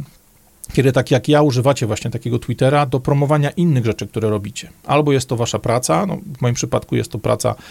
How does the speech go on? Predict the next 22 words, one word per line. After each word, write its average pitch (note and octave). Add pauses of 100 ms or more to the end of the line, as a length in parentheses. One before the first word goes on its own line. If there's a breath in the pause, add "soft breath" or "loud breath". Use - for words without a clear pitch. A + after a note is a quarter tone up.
(140)
ta A#2+
hobbystyczna B2+
po C3+
godzinach, A#2+ (300 loud breath)
e, B2
czyli B2+
moja B2
publicystyka, A#2+ (100)
ale A3
żebyście G#3+
mieli A3+
świadomość, F3
ja C3+
na D#3+
Twitterze D#3+
przez C#3+
te C#3
wszystkie -
lata C#3 (580 loud breath)
miałem C#3+
prawie D3+
milion D#3+